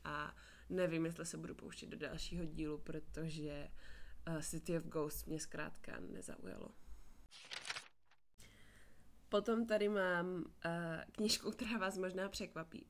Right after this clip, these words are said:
protože, ehm, já ji docela často doporučuju, ale i tak pro mě to je kniha, na které vnímám, že mám na ní velmi nepopulární názor,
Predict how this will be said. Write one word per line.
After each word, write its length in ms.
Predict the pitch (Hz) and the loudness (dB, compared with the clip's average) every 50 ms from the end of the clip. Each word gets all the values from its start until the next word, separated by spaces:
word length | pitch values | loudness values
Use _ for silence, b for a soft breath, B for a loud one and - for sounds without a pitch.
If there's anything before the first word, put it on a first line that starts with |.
| - - | -18 -16
protože, 1000 | - - 165 165 165 - - 156 156 170 160 165 170 156 151 151 147 151 151 - - - - - | -10 -6 -6 -6 -6 -4 -2 0 0 0 0 0 0 -2 -2 -2 -4 -6 -6 -8 -12 -14 -16 -14
ehm, 640 | - 170 170 165 156 160 156 160 165 165 160 165 165 - - | -12 -10 -8 -8 -6 -8 -8 -8 -8 -10 -10 -10 -12 -10 -6
já 160 | 180 180 180 | -2 0 0
ji 120 | 175 190 | 0 2
docela 360 | 170 165 160 165 - 165 156 | 2 0 0 0 0 -2 -2
často 420 | 165 - 165 165 - - - - 160 160 160 160 160 160 160 156 156 156 | -2 -4 -8 -8 -8 -8 -6 -4 -4 -2 -2 -2 -2 -2 -2 -2 -4 -4
doporučuju, 800 | 151 143 143 - 190 180 180 180 175 - - 170 165 208 - - - - B B B B B B B B B B B B B B - | -4 -6 -2 2 4 4 4 4 2 0 -2 0 0 -2 -4 -6 -12 -20 B B B B B B B B B B B B B B 4
ale 500 | 175 170 165 165 156 156 151 147 143 139 - - | 6 8 8 8 6 4 4 2 0 -2 -2 -2
i 120 | 165 170 | -2 0
tak 360 | 165 - 156 160 165 - - - - - | 2 2 2 2 2 -4 -14 -18 -12 -6
pro 160 | - - 160 | -4 0 2
mě 180 | 156 151 156 151 | 2 2 2 0
to 140 | - - 151 | 0 0 0
je 220 | 151 156 156 151 | 2 2 0 0
kniha, 360 | 151 - - 156 160 170 156 | -2 -4 -4 -2 -2 0 0
na 120 | 151 156 160 | 0 -2 -2
které 520 | - - - 160 156 151 147 143 143 - - - - - | -4 -6 -4 -2 0 0 2 0 0 -2 -4 -8 -8 -4
vnímám, 600 | 160 - 165 165 165 160 156 156 151 151 151 160 | 0 4 4 6 6 8 8 8 8 8 6 4
že 340 | 165 165 165 160 151 147 147 | 2 2 0 0 2 0 0
mám 220 | 151 151 151 147 151 | 0 0 2 2 2
na 60 | 156 | 2
ní 120 | 156 165 | 2 2
velmi 240 | 160 165 160 160 165 | 2 4 2 4 4
nepopulární 800 | 160 160 156 156 156 151 - - - 165 160 160 160 170 170 170 | 2 0 0 0 0 0 -2 -6 -6 -2 -2 0 0 0 0 0
názor, 520 | 165 156 143 139 139 - - 135 139 - | 0 0 0 0 -2 -4 -6 -6 -6 -8